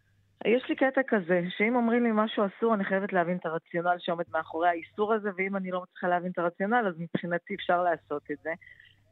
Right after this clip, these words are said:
אז ככה שמאז שהייתי קטנה, גם הייתי, אה,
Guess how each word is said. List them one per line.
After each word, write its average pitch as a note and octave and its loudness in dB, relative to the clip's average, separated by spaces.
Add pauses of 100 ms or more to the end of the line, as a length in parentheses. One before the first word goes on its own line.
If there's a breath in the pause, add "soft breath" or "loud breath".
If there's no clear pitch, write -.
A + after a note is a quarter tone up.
אז D3+ 0 (140)
ככה F#3 2
שמאז F3+ 2
שהייתי F#3 -2
קטנה, F#3+ 0
גם F#3 2
הייתי, F3 -2
אה, E3 2